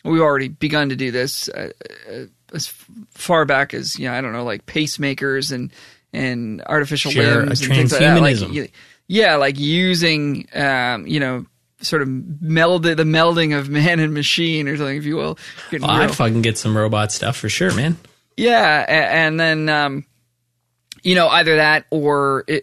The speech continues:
Speaker 1: i-, if that doesn't happen, if we don't become <laughs> the, the, uh, the, um, how do I say this? Like, i-, i-, i-, if we don't become the, the top species, the top dog, if you will,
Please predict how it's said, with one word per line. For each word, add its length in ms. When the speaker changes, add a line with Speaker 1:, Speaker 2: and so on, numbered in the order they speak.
Speaker 1:
i-, 100
if 140
that 220
doesn't 280
happen, 600
if 160
we 260
don't 320
become 640
<laughs> 200
the, 400
the, 400
uh, 380
the, 640
um, 480
how 120
do 60
I 60
say 200
this? 260
Like, 240
i-, 100
i-, 100
i-, 120
if 180
we 100
don't 140
become 380
the, 200
the 220
top 520
species, 640
the 80
top 320
dog, 400
if 100
you 120
will, 420